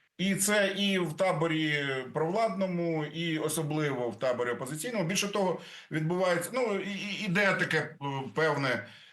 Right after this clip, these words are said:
е, ну, скажімо так, абсолютно перекос в інформаційній роботі в сторону сподобатись. І що мене особисто, е, та навіть слово важко підібрати, розчаровує, дратує,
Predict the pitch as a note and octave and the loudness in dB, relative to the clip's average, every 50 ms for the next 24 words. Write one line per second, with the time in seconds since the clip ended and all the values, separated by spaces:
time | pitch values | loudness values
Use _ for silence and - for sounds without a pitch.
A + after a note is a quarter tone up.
0 | _ - A#2 A#2 A#2+ A#2+ A#2+ A#2+ A#2+ A#2+ A#2+ A#2+ A#2 A#2 A#2 A#2 A#2 A#2 A#2 A#2 | _ -8 -4 0 0 2 2 2 2 2 2 2 2 2 2 2 2 2 0 0
1 | A2+ A2+ A2+ C3+ C#3 C#3 C3 A#2+ - D3 C3 - C3+ C3+ C3+ C3+ B2 A2 - - | -2 -4 -4 -4 -2 0 0 0 0 0 0 0 0 0 2 2 2 2 2 0
2 | - A#2+ A2+ - - C#3+ D3+ D3 - - - C#3+ C#3 D3+ C#3+ - D#3+ D#3 B2+ A2+ | 0 -4 -4 -2 -2 -2 -2 -2 -2 -4 -2 0 0 0 0 0 0 0 2 2
3 | - B2 A#2 G#2+ - B2 B2 A#2 A#2 A#2 - C3 B2 A#2 A#2 A#2+ B2 C#3+ F3+ A3+ | 0 0 -2 -2 -2 -2 -2 -2 -2 0 0 0 0 0 0 0 0 0 0 -2
4 | G#3 - D#3 D3 - - D#3+ D#3+ D3+ C#3+ C#3 C3+ B2+ A#2+ - - C#3 C3+ - A#2 | 0 0 -2 -4 -2 0 0 2 2 0 0 -2 -2 -4 -4 -4 -4 -2 0 0
5 | F#2+ F2 E2+ - - E2 - - - - - - - - - D#3 E3 D3+ - - | 0 0 -2 -4 -6 -10 -10 -12 -12 -16 -18 -18 -16 -8 -4 -2 2 2 4 4
6 | G3+ A3+ A3+ G3 F#3+ F#3+ F#3+ F#3 F3 E3+ E3+ F3+ E3 D3+ F3 G3 F3 - - D#3+ | 4 2 2 2 2 2 2 4 2 2 2 0 0 0 0 0 0 0 0 0
7 | D3 C#3 - - - - - - - _ _ - A2+ - A#2 C3+ C3+ C3 B2+ B2+ | 0 -2 -2 -6 -12 -18 -20 -20 -20 _ _ -18 -12 -8 -6 -4 -2 -2 -4 -4
8 | B2 A#2 G#2+ A#2 C3+ C#3+ - - F3+ G#3+ A3+ G#3 G3 F#3+ E3 - - - C#3+ F3+ | -6 -6 -10 -10 -10 -12 -12 -6 -4 -2 0 2 2 2 2 2 0 0 0 0
9 | G#3 F3+ D#3 D3+ C3 B2 - A#2+ G2 - G#2 G#2 G#2+ G2 G2+ G2 F2+ E2 - - | 0 0 0 0 0 0 -2 -6 -6 -4 -4 -2 -2 0 2 2 2 0 -2 -4
10 | F2+ E2+ E2+ E2+ E2+ F2 F2 F2 F2+ F#2 F2+ - - - B2 B2 - - - D3+ | -4 -4 -4 -4 -4 -4 -4 -6 -6 -8 -10 -10 -8 -6 -2 0 2 2 2 2
11 | C3 C3 D3 D#3 D3+ C#3+ C3+ C3+ B2+ A#2 G#2+ F#2+ E2+ B2+ C3+ C#3 C#3 - C3+ C#3 | 2 2 2 2 2 2 2 2 2 2 2 2 2 0 0 0 -2 -4 -4 -2
12 | C#3 C3+ C3 B2 A2+ A#2+ A#2 A2 G2 - | -2 -2 -2 -2 0 0 0 0 -2 -4